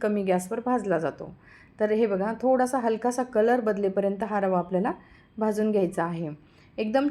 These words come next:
छान लागतो, रेसिपी पण खूप छान आहे. आता रवा, आपण भाजलेला रवा काढून घेतला एका डिशमध्ये. आता त्याच कढईमध्ये आपण तेल घालून घ्यायचे. आता तेल मोठे दोन चमचे घातलेले आहे. मोठे दोन चमचे आपल्याला तेल घालून घ्यायचं आहे आणि नंतर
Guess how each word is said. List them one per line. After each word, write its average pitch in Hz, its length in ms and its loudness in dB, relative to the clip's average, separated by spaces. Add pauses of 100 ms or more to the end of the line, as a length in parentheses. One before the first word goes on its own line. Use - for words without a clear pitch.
छान 233 220 2
लागतो, 233 340 2
रेसिपी 202 380 0
पण 247 260 2
खूप 240 280 -4
छान 226 180 -4
आहे. 220 280 -4 (400)
आता 226 200 2
रवा, 226 240 4
आपण 233 260 2
भाजलेला 220 460 4
रवा 214 200 2
काढून 214 340 2
घेतला 214 300 2
एका 190 160 2
डिशमध्ये. 202 560 0 (380)
आता 220 160 0
त्याच 247 340 2
कढईमध्ये 233 600 2 (320)
आपण 196 240 2
तेल 226 280 6
घालून 190 280 2
घ्यायचे. 156 320 -2 (480)
आता 214 140 0
तेल 247 280 0
मोठे 254 300 0
दोन 247 220 4
चमचे 233 320 0
घातलेले 202 340 2
आहे. 202 180 2 (760)
मोठे 262 240 6
दोन 277 240 8
चमचे 262 320 6
आपल्याला 240 280 6
तेल 233 260 4
घालून 233 300 4
घ्यायचं 202 300 4
आहे 214 400 4
आणि 220 180 2
नंतर 226 420 4